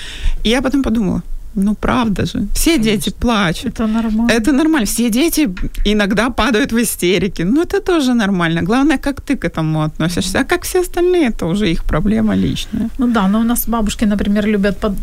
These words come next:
Speaker 3: подлить масло в огонь и сказать: «Вы
Speaker 1: О.
Speaker 3: такими не были, вы были послушными». <laughs> Наташ, ну,
Speaker 2: Да.
Speaker 3: по вашему мнению, вот, как говорится, это лечится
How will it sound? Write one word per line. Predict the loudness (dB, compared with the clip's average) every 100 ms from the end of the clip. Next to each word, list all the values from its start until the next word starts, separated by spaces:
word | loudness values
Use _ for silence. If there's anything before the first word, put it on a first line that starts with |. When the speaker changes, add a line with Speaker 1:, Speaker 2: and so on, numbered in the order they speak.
| -4 -2
Speaker 3:
подлить | 0 0 0
масло | 0 0 0
в |
огонь | 0 2 0
и |
сказать: | 0 2 2
«Вы | 2 0
Speaker 1:
О. | 0
Speaker 3:
такими | 0 0 0 0 0 -2 0
не | 0 0
были, | 0 0 2 0
вы | 0 0
были | 0 0 0
послушными». | -2 -4 -2 0 0 0 0 0 0 2 0 0 -4 -6
<laughs> | -4 -2 0
Наташ, | 0 0 0
ну, | 0
Speaker 2:
Да. | 0 0 -2 -2 -2
Speaker 3:
по | 0
вашему | 2 2 2 2
мнению, | 0 0 0 -2
вот, | -4 -6 -8 -8 -8 -6 -6 -4
как | -2 0
говорится, | 0 0 0 0
это | 0 0
лечится | 0 0 -2 0 0 2 0